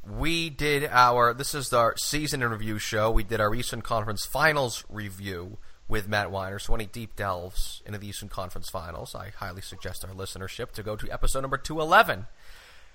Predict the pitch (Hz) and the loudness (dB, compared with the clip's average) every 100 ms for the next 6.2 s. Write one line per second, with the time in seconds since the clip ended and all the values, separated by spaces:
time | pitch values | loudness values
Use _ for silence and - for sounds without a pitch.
0 | - - - _ - 190 - - - - | -20 -20 -20 _ 10 10 10 -8 -18 -20
1 | - - 143 160 151 156 131 139 123 - | -20 6 6 6 2 -2 2 4 4 6
2 | 123 113 107 - 110 104 110 107 98 92 | 6 6 2 -4 -4 -4 0 2 2 0
3 | - 98 90 101 - - 117 98 101 98 | -2 -2 -2 -4 -4 2 2 2 -8 -10
4 | - 95 107 107 - 104 101 107 120 - | -12 -2 -2 -2 -4 -2 -2 -2 -4 -4
5 | - - - - - - 131 127 131 127 | -8 -14 -6 12 12 12 2 2 2 0
6 | 127 | 0